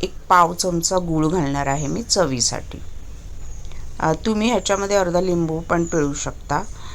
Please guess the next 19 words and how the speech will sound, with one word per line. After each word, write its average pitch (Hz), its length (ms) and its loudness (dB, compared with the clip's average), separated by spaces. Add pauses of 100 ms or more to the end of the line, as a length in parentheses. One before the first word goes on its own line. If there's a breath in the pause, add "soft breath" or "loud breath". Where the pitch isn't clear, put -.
(200 loud breath)
त्याने 151 220 2
पण 160 200 -2
एक - 240 -4
आंबट, 151 300 0 (140)
तिखट, 147 280 -2
गोड 147 280 0
अशी 147 240 -2
चव 151 400 4
येते. 151 400 -2 (600 loud breath)
मिक्सर 151 320 0
धुवून 151 280 -2
त्याच्यात 156 280 -4
पाणी 151 500 2 (100)
ॲड 147 200 2
करून 170 360 -2
पेस्ट 190 440 4
बनवून 131 360 2
घेणार 127 320 -6
आहे. - 80 -10